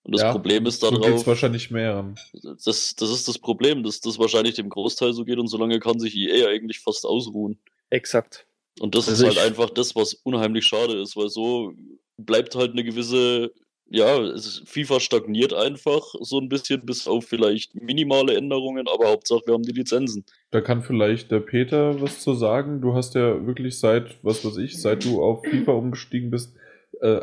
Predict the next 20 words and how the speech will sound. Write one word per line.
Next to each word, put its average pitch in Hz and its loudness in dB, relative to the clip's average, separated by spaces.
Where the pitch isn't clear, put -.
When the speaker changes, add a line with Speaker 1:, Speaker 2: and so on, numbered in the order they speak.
Speaker 2:
alle 117 2
fifas 127 -2
durchgemacht. 135 -4
Speaker 4:
Ja, 113 4
viele 120 2
hundert 120 2
Stunden. 117 -4
Ähm, 107 -4
also 120 2
es 131 0
ist - -2
klar, 143 -2
ich 131 -8
kann 139 0
das 139 2
Argument 131 2
verstehen 131 0
von 165 -2
Martin, 190 -2
ähm, 131 -2